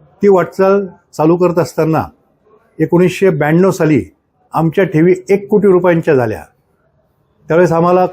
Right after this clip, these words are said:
खूप आनंद झाला आणि आम्ही, आम्हा आनंदानं सांगायचो की आम्ही आता कोट्याधीश झालेलो आहोत.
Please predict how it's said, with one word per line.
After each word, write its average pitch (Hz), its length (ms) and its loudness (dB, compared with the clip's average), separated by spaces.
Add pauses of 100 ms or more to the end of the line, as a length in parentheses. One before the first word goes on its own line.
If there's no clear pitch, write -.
खूप 208 160 0
आनंद 190 360 2
झाला 135 320 0 (460)
आणि 151 140 -4
आम्ही, 151 280 0 (120)
आम्हा 143 280 0
आनंदानं 175 460 0
सांगायचो 147 440 -2
की 147 120 -6
आम्ही 151 220 0
आता 143 200 -4
कोट्याधीश 147 580 0
झालेलो 110 360 -2
आहोत. 90 140 -10